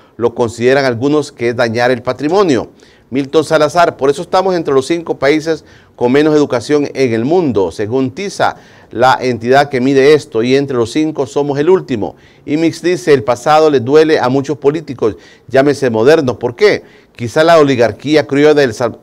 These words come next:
criolla del Salvador no tomó en cuenta y lo marginó o lo tomamos de esa época. Mildred Vargas Cruz, la historia, uno de los temas más invi-, invisibilizados de nuestro país, nos permite conocer los eventos pasados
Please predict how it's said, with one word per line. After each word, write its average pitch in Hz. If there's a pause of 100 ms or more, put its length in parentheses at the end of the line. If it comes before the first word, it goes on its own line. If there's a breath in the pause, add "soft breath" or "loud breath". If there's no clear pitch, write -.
(180)
criolla 151
del 107
Salvador 113
no 147
tomó 139
en 120
cuenta 135 (280 loud breath)
y 123
lo 127
marginó 123
o 123
lo 113
tomamos 147
de 113
esa 123
época. - (400 soft breath)
Mildred 165
Vargas 156
Cruz, 185
la 123
historia, 151
uno 151
de 156
los 139
temas 151
más 185
invi-, 131
invisibilizados 131 (320 loud breath)
de 113
nuestro 127
país, 165
nos 143
permite 156
conocer 135
los 143
eventos 139
pasados 139